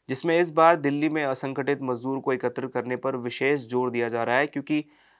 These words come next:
असंगठित क्षेत्र में लगभग नब्बे प्रतिशत से ज़्यादा अधिक मजदूर काम करते हैं। बुधवार को इस सम्मेलन में दस केंद्रीय ट्रेड यूनियनों की प्रतिनिधियों की भागीदारी थी। इसमें कांग्रेस समर्थित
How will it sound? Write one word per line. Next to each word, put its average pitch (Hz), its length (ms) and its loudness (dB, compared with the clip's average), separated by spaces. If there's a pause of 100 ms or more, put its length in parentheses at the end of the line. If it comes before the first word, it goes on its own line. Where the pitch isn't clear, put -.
(140)
असंगठित 170 480 2
क्षेत्र 165 360 0
में 165 140 2
लगभग 139 380 2
नब्बे 131 340 0
प्रतिशत 143 400 -4
से 135 140 -4
ज़्यादा 123 340 2
अधिक 123 200 -4
मजदूर 117 360 -6
काम 113 160 -2
करते 110 280 -12
हैं। 107 180 -16 (1000)
बुधवार 143 360 6
को 170 160 2
इस 170 120 0
सम्मेलन 143 380 2
में 147 340 -2
दस 139 300 4
केंद्रीय 131 340 -4
ट्रेड 127 260 0
यूनियनों 123 360 -2
की 131 100 -8
प्रतिनिधियों 123 560 -2
की 139 120 -8
भागीदारी 113 480 -4
थी। 110 340 -12 (320)
इसमें 147 380 -4
कांग्रेस 143 360 4
समर्थित 147 460 0